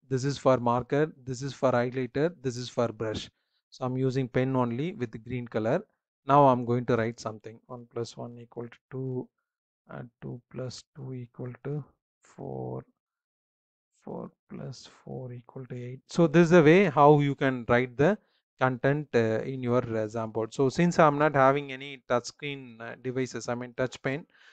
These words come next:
so, mm, with the help of finger, the, this accuracy I could able to maintain. If you have some, uh, touch screen pen or devices, uh, like similar to Apple Pencil device,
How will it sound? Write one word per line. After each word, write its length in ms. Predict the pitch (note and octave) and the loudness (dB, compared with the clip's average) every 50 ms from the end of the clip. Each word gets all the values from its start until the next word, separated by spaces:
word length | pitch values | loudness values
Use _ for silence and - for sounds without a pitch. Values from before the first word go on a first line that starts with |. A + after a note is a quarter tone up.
| _ _ | _ _
so, 600 | _ - - C#3 C3 B2+ B2 A#2+ A#2+ A#2 A#2 A#2 - _ - | _ -4 0 2 4 4 4 4 4 2 0 -2 -8 _ -16
mm, 200 | A#2 B2+ B2 B2 - - | -14 -14 -14 -14 -10 -8
with 120 | - C#3 B2+ | -4 0 2
the 80 | C#3 | 2
help 180 | C3+ C3+ C3 D3+ | 2 4 4 4
of 140 | D3 C#3 - | 2 2 2
finger, 300 | C#3+ C#3 C3+ C#3+ D3+ D3 | -2 -2 0 2 2 2
the, 420 | C3+ B2+ B2 A#2+ A#2+ A#2 A#2+ A#2 - | 2 0 0 0 0 -2 -4 -6 -8
this 240 | C3 C#3 B2+ A#2 C3 | -8 -10 -6 -2 -2
accuracy 600 | B2 A#2+ - - D#3 D3+ D#3 C#3+ - - D3 C3 | -2 -2 0 2 4 4 4 4 4 2 2 2
I 80 | A#2+ | 2
could 200 | A#2 - B2+ A2+ | 2 0 -4 -4
able 240 | A#2 A#2 A2+ B2 A#2+ | -4 -6 -6 -6 -6
to 100 | - A#2+ | -6 -6
maintain. 440 | A#2 A#2+ A#2+ A#2 - A#2 C3+ B2 A2 _ _ _ _ _ _ - | -6 -8 -8 -8 -6 -6 -6 -6 -8 _ _ _ _ _ _ -6
If 140 | D3+ C#3+ - | -4 2 6
you 120 | E3 D#3 | 6 8
have 240 | D#3 D#3+ F3 F#3 E3+ | 10 10 10 8 8
some, 340 | - F3 E3 D#3 D3 C#3 C3 | 6 2 2 2 0 -4 -2
uh, 200 | B2+ A#2+ A#2+ A#2 | -2 0 0 0
touch 260 | - - D3 D3 - | 2 2 2 2 0
screen 520 | - - - E3 D#3+ D#3 D3+ D3 C3+ B2 A2+ - | -4 -10 -6 -4 -4 -4 -4 -6 -8 -10 -6 -2
pen 300 | - C3 C3+ C#3+ D#3 - - | -2 0 0 -2 -4 -4 0
or 140 | C#3 C3+ C3 | 2 2 2
devices, 680 | B2 A#2+ C3 A#2+ C#3+ C#3+ C3+ - C3+ B2+ C#3 - - - - | 2 0 2 4 4 4 4 2 0 -2 -2 -2 -8 -10 -8
uh, 180 | C#3+ B2+ B2 B2 A#2+ | -6 -4 -4 -4 -4
like 200 | B2 B2 A#2+ - | -4 -4 -6 -6
similar 340 | - - C#3 C3+ C3 C3 | -8 -8 -6 -4 -2 -2
to 160 | B2 C3+ B2 A#2 | 0 0 0 0
Apple 260 | A#2+ B2 - - B2+ | 0 -2 -4 -6 -10
Pencil 380 | A#2+ - C3 A#2+ - - B2+ B2 | -10 -12 -16 -18 -16 -16 -14 -12
device, 400 | A2+ A#2+ A#2 B2 D3 D#3+ - | -10 -6 -2 -2 -2 -2 -4